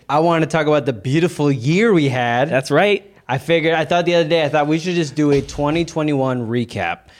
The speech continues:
Speaker 1: of, like, um, things that we like, things that we found,
Speaker 2: Yeah,
Speaker 1: things
Speaker 2: I
Speaker 1: that we rediscovered, whatever it is.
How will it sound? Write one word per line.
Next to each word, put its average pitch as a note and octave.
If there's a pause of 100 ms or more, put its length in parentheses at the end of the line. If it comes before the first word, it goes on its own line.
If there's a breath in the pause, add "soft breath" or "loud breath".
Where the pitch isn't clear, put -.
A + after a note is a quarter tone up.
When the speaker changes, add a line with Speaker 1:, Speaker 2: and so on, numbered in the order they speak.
(180 loud breath)
Speaker 1:
of, A#2+
like, B2+
um, A2
things A#2
that G#2+
we A2+
like, A2+
things B2
that A#2+
we A2
found, B2+
Speaker 2:
Yeah, B2
Speaker 1:
things D3+
Speaker 2:
I D#3
Speaker 1:
that -
we C#3+
rediscovered, C#3
whatever A#2
it G#2+
is. C3